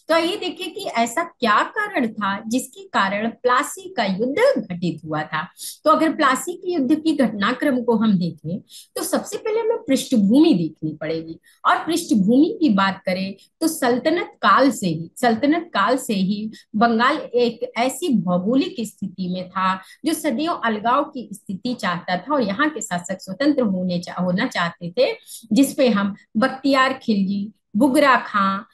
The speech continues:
बुगरा खां, मुर्शीद कुली खां जैसे शासकों का नाम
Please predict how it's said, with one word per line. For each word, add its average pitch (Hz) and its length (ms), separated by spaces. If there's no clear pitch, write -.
बुगरा 247 460
खां, 214 320
मुर्शीद 277 540
कुली 202 220
खां 220 360
जैसे 190 340
शासकों 190 500
का 180 180
नाम 180 320